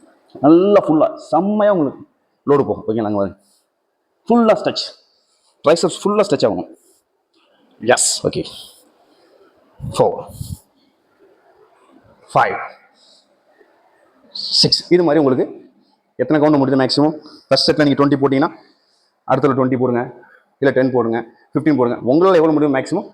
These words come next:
ஒரு மூணு செட். ஓகேங்களா? இப்ப எல்லாம் முடிஞ்சிருச்சு. டம்பிள்ஸ் ஒரு அஞ்சு கிளாஸ் போட்டோம், பெஞ்ச் யூஸ் பண்ணி போனோமா? இப்ப பாருங்க, ஃபைனல்ல உங்களுக்கு அந்த கிரன்ச்சஸ் ஒரு, அன்னைக்கு ஒரு வேர்ட் சொன்னேன் பாத்தீங்களா, பைசெப்ஸ்ல, அதே மாதிரி இதுல அந்த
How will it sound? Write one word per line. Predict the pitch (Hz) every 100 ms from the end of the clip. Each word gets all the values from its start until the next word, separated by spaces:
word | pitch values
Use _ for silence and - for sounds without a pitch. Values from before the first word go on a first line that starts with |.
| _ -
ஒரு | 127
மூணு | 127 135
செட். | 131 110
ஓகேங்களா? | 123 131 117 - - _ 160
இப்ப | 156
எல்லாம் | 180
முடிஞ்சிருச்சு. | 165 165 135 - _ _ _ _ _ _ _ _ _ _ _ _ - 104
டம்பிள்ஸ் | 123 143
ஒரு | 131
அஞ்சு | 127 123
கிளாஸ் | 127 127
போட்டோம், | 123 156 - - _ - - 120
பெஞ்ச் | 143
யூஸ் | 143 139
பண்ணி | 127
போனோமா? | 113 117 117 - - _ -
இப்ப | 160 202
பாருங்க, | 165 156
ஃபைனல்ல | 135 151 131 127 165 - - - 123
உங்களுக்கு | 131 123 180 - _ _ _ _ _ _ _ -
அந்த | 131 131
கிரன்ச்சஸ் | 196 220 220 208
ஒரு, | 180 - - - _
அன்னைக்கு | 143 151
ஒரு | 165
வேர்ட் | 170
சொன்னேன் | 151 139
பாத்தீங்களா, | 135 131 131
பைசெப்ஸ்ல, | 147 143 131 104 - - _ _ -
அதே | 127 196 226
மாதிரி | 151 180 - - - _ _ -
இதுல | 151 147 147
அந்த | 175